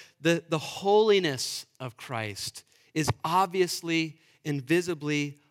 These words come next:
on display for other people to see among us. That's the kind of church he wants to build, a, a humble church and a sacrificial church. But finally, he also wants to build a retrieving church.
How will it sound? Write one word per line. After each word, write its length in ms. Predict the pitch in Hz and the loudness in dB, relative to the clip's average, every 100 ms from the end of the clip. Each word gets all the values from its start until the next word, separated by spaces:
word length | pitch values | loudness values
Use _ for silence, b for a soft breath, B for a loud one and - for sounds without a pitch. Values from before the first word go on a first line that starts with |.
| _ | _
on 240 | 147 151 151 | -6 -4 -4
display 800 | 143 - - 143 143 131 123 123 _ _ | -6 -10 -10 -6 -4 -4 -6 -10 _ _
for 180 | - 139 | -10 -8
other 220 | 143 147 | -6 -8
people 300 | 143 156 147 | -8 -12 -12
to 100 | 131 | -10
see 540 | 123 - 147 147 143 139 _ | -8 -8 -8 -8 -10 -14 _
among 340 | 131 127 127 117 | -16 -14 -14 -12
us. 540 | 110 101 - - - _ _ _ _ _ _ _ _ _ _ _ _ _ - | -12 -12 -12 -12 -16 _ _ _ _ _ _ _ _ _ _ _ _ _ -14
That's 120 | 143 | -12
the 80 | 160 | -6
kind 180 | 165 151 | -2 -2
of 80 | |
church 600 | - 175 160 151 - - - _ _ _ _ _ _ _ _ | -2 -4 -4 -4 -8 -8 -14 _ _ _ _ _ _ _ _
he 120 | - | -10
wants 260 | 139 147 139 | -4 -4 -6
to 100 | 131 | -10
build, 380 | 117 123 110 101 | -6 -6 -6 -10
a, 100 | 104 | -12
a 60 | - | -14
humble 480 | - 147 151 151 151 | -14 -12 -12 -12 -12
church 680 | - 156 156 147 - - _ _ _ _ _ _ _ _ _ | -12 -14 -16 -14 -14 -14 _ _ _ _ _ _ _ _ _
and 100 | 117 | -14
a 60 | 110 | -10
sacrificial 680 | - 131 127 127 135 - 120 | -8 -8 -10 -12 -12 -12 -14
church. 640 | - 139 127 - - - _ _ _ _ _ _ _ _ _ _ _ - | -14 -14 -14 -14 -14 -14 _ _ _ _ _ _ _ _ _ _ _ -18
But 120 | 120 | -10
finally, 320 | 151 185 165 | -8 -4 -2
he 60 | 139 | -2
also 280 | 143 - | -2 -6
wants 200 | 139 131 - | -8 -8 -10
to 60 | |
build 220 | 117 123 | -6 -6
a 40 | 120 | -6
retrieving 640 | 107 - - 135 123 107 | -8 -10 -8 -8 -8 -10
church. 580 | 90 98 90 _ - - | -12 -16 -18 _ -18 -18